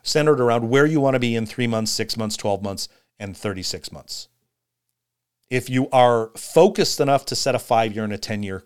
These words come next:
great. But I just tell people, look out three years. Use the traction methodology. Just, you know, three-year picture,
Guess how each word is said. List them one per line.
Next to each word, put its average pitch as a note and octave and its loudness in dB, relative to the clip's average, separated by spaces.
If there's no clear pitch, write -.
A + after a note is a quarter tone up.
great. - -14
But A#2 -6
I C3+ 2
just D3 -2
tell A#2+ -2
people, G#2+ -8
look G#3 0
out C#3 6
three A2+ -6
years. - -12
Use F3+ -2
the B2+ 0
traction A2+ -2
methodology. E2 -12
Just, - -18
you G2+ -14
know, E2 -14
three-year D#3+ 0
picture, A2+ -6